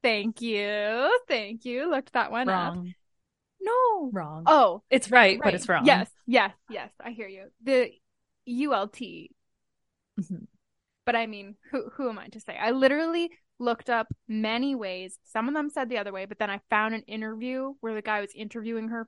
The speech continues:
Speaker 1: face to face, and that's how he said her last name, and she didn't correct him. So hopefully
Speaker 2: That would be my, yeah,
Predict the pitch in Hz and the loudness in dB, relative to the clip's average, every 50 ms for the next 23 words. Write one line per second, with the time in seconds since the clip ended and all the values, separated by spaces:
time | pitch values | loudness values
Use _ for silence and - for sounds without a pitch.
0 | _ - 226 214 214 - - - 233 - - 220 214 220 240 - - - - 214 | _ -8 -8 -6 -8 -10 -14 -16 -14 -10 -8 -6 -4 -4 -6 -8 -12 -14 -12 -10
1 | 220 214 220 214 208 202 - 220 220 220 208 220 214 - - 208 208 202 202 202 | -8 -8 -8 -8 -10 -10 -10 -8 -8 -8 -8 -10 -12 -10 -8 -8 -8 -8 -10 -12
2 | 196 196 196 196 190 - - 240 240 226 214 208 - - 240 220 214 202 202 - | -10 -10 -10 -10 -10 -10 -8 -8 -8 -8 -8 -10 -12 -12 -10 -10 -10 -10 -12 -16
3 | - - - - _ - - - 165 190 - _ _ _ _ _ _ _ _ _ | -16 -18 -18 -18 _ -20 -20 -20 -20 -20 -20 _ _ _ _ _ _ _ _ _
4 | _ _ _ _ _ _ _ _ _ _ - - 262 220 220 214 - 247 233 - | _ _ _ _ _ _ _ _ _ _ -10 -8 -8 -8 -8 -6 -6 -2 0 2
5 | 220 202 220 - 202 - 202 - 208 208 196 185 185 180 175 175 175 170 170 170 | 2 2 2 2 0 -2 -4 -2 -2 0 0 0 2 2 2 2 2 0 0 -2
6 | 160 151 - - - | -4 -4 -6 -6 -8